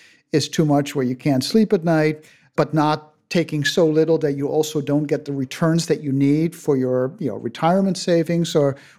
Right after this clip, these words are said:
or whatever you're saving for. Um, so finding that balance, you know, that there, there is a line there. We call it the efficient frontier. And it's not that difficult to figure out where you are on that line in terms of what your asset mix should be.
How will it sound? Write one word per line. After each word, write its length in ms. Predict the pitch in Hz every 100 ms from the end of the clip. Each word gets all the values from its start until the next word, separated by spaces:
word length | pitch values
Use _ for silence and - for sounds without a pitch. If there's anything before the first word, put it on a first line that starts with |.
| -
or 140 | 156
whatever 360 | 139 143 156 156
you're 200 | 143 139
saving 460 | 143 151 143 139
for. 520 | 135 214 202 147 147 143 - _ _ -
Um, 400 | 147 147 147 -
so 200 | - 170
finding 400 | - 170 180 180
that 200 | 175 160
balance, 680 | 185 233 196 139 156 143 -
you 140 | 160
know, 160 | 147 160
that 280 | 165 151 151
there, 160 | 156
there 260 | 135 160 180
is 100 | 180
a 60 | 185
line 360 | 180 196 190
there. 180 | 135 120
We 140 | 143
call 220 | 143 147 135
it 60 |
the 80 | 135
efficient 420 | 131 165 - 147
frontier. 640 | - 139 135 - 151 233
And 180 | 202 165
it's 240 | 165 170 196
not 420 | 185 160 139 139
that 220 | 156 160
difficult 480 | 175 175 170 160 151
to 60 | 143
figure 380 | - 160 151
out 180 | 143 139 143
where 320 | 135 147 151
you 220 | 151 143
are 240 | 131 131 139
on 200 | 139 135
that 220 | 131 131
line 320 | 139 131 135
in 100 | 127
terms 320 | - 143 123 127
of 100 | 131
what 180 | 135 135
your 120 | 107
asset 400 | 151 196 196 170
mix 220 | 170 160
should 220 | - 143
be. 340 | 151 143 143